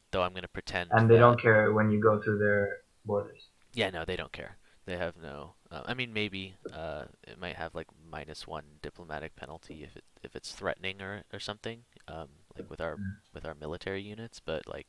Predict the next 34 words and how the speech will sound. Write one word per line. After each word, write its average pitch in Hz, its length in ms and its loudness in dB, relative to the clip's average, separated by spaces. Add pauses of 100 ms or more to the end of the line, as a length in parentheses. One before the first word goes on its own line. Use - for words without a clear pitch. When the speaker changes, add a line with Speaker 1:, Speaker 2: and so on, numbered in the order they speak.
Speaker 1:
with - 120 -14
my 85 120 -6
scout, - 340 -4
I - 80 -4
don't - 180 -16
think - 180 -18
it - 100 -18 (340)
has - 180 -16
any 73 160 -16
sort 87 240 -10
of 95 140 -8 (840)
significant, - 1040 -6 (600)
um, - 300 -18 (100)
diplomatic 69 680 -10
penalties. - 720 -14 (360)
Um, 62 200 -14 (840)
Speaker 2:
Hmm. 98 160 -10 (340)
Speaker 1:
he 120 140 -6
will 110 240 4
enforce 87 480 -4
it, - 160 -8
though, 71 380 -8 (120)
once 85 240 -8
he 78 140 -14
researches - 680 -14
that 62 200 -2 (280)
civic. - 520 -10 (1300)
Uh, 82 320 0
and 87 80 -6
right 120 160 -2
now 113 100 2
we're 107 80 2
at 95 100 0
ninety-six, 87 920 -2